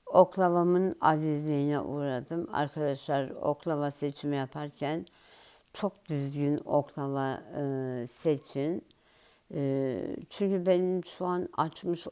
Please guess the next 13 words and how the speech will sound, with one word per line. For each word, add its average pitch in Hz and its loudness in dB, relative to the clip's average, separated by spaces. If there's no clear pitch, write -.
olduğum, 143 0
kullandığım 143 -2
oklava, 151 -4
e, 151 -4
tam 214 -4
orta 156 0
kısmı 175 -4
biraz 156 -2
yüksekte 147 -2
kalıyordu. 127 -4
E, 131 -4
bakın 160 0
arkadaşlar. 131 -6